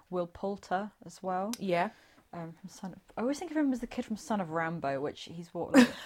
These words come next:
Speaker 2: <laughs>
Speaker 1: he's, like, in his twenties
Speaker 2: Sure.
Speaker 1: now. He's always gonna be that
Speaker 2: It's
Speaker 1: kid from
Speaker 2: always
Speaker 1: Son
Speaker 2: the
Speaker 1: of
Speaker 2: kid from
Speaker 1: Rambo
Speaker 2: Son
Speaker 1: for
Speaker 2: of
Speaker 1: me.
Speaker 2: Rambo.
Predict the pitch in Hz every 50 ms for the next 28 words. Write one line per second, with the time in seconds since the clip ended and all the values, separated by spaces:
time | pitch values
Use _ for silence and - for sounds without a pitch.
0 | - - - - - - - - 214 214 233 233 220 202 202 - - 208 190 185
1 | 311 294 320 320 247 190 185 185 190 185 185 - 190 - 175 175 175 180 208 202
2 | 190 190 190 180 - - - - - 180 - 277 294 277 262 233 226 175 170 185
3 | 175 170 160 165 175 170 165 165 170 170 170 165 160 170 165 160 160 160 156 156
4 | - - 160